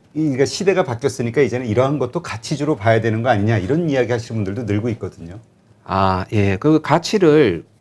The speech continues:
Speaker 2: 가치를 조금 그, 그, 그 꿈의 가치,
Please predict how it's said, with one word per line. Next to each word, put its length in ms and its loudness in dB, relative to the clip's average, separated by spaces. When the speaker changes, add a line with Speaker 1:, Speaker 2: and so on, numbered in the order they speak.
Speaker 2:
가치를 640 0
조금 360 -10
그, 120 -14
그, 180 -14
그 220 -10
꿈의 340 2
가치, 500 -2